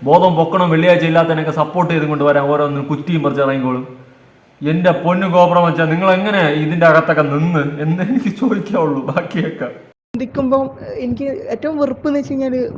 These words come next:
Speaker 2: ലൈവ് കാണാൻ തോന്നുന്നില്ല. ജാസ്മിൻ എന്താണ് ആവാ നാളെ,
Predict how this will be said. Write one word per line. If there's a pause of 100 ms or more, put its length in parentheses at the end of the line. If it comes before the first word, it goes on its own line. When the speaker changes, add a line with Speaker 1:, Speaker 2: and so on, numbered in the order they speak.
(440)
Speaker 2:
ലൈവ്
കാണാൻ
തോന്നുന്നില്ല.
ജാസ്മിൻ
എന്താണ്
ആവാ
നാളെ,